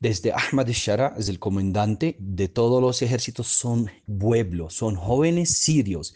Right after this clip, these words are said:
ni son terroristas, ni son yihadistas, esto es ciento por ciento mentiras. Si hay luz, para nosotros hay toda la luz, hay toda la esperanza. Hoy Siria está en las manos de los sirios. Quiero contarte algo muy rápido.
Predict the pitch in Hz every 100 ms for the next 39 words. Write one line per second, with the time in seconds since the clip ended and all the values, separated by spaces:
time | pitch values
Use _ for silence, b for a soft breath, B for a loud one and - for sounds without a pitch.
0 | B 117 104 110 104 107 101 90 107 190
1 | 190 - 170 160 147 - 113 101 110 104
2 | 101 104 98 104 156 170 - 151 151 135
3 | - 175 135 117 - 175 - 131 107 101
4 | - 110 110 107 98 92 165 123 80 80
5 | B B - 196 202 208 247 - - 123
6 | 127 117 117 120 117 - - 110 117 -
7 | 151 160 139 113 98 98 135 175 - -
8 | 110 104 120 120 110 - 123 117 147 147
9 | - 139 - - 123 117 - 123 120 -
10 | 131 - 120 110 113 - 120 123 123 113
11 | 101 104 104 104 98 - 156 180 160 147
12 | 143 - 135 135 135 123 131 123 127 120
13 | 120 123 131 131 123 147 160